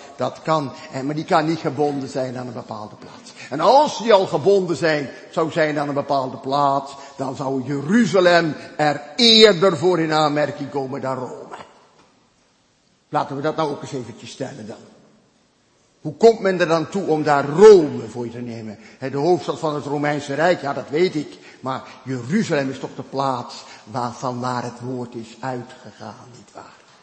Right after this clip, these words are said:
Hè, des Heeren woord en wet is uitgegaan vanuit Jeruzalem. Dat zou dan de hoofdstad moeten zijn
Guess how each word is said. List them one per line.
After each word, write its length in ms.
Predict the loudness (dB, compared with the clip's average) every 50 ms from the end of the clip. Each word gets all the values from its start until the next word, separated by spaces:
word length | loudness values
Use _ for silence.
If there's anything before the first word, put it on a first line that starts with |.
| _ _ _ _ _ _ _ _ _ _
Hè, 160 | -20 -20 -16 -14
des 280 | -14 -14 -14 -14 -12
Heeren 540 | -8 -4 -2 -2 -2 -2 -2 -4 -6 -8 -6
woord 320 | -6 -4 -4 -4 -6 -8
en 160 | -8 -10 -6 -4
wet 240 | -4 -4 -4 -4
is 120 | -8 -8 -4
uitgegaan 800 | -2 -2 -2 -4 -6 -8 -12 -12 -10 -10 -10 -10 -10 -10 -12 -16 -18 -20 -20 -18
vanuit 800 | -16 -14 -14 -14 -8 -4 0 2 2 2 2 0 -4 -8 -12 -18 -20 -20 -20 -14
Jeruzalem. 600 | -12 -10 -8 -6 -6 -6 -6 -8 -10 -10 -10 -2
Dat 260 | 0 2 2 2 0
zou 200 | 0 0 0 2
dan 280 | 2 2 2 0 -2 -6 -12 -16 -18 -18 -10 -6
de 80 | -6
hoofdstad 760 | -4 0 0 0 0 0 -4 -10 -14 -10 -8 -6 -6 -6 -8
moeten 380 | -10 -8 -8 -8 -8 -8 -10 -8
zijn 420 | -6 -6 -6 -6 -6 -8 -10 -12